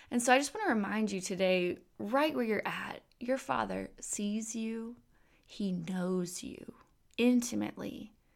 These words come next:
He's proud of you and he loves you.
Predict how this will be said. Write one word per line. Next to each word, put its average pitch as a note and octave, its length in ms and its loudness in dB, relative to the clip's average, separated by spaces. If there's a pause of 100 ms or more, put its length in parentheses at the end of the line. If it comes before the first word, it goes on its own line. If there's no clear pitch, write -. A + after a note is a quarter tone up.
(280)
He's G#3+ 240 -4
proud F#3+ 720 -2
of F#3+ 280 -4
you F3+ 440 -2
and G3+ 180 -4
he G3+ 320 -2 (500)
loves F#3+ 800 -2 (100)
you. F#3 640 -4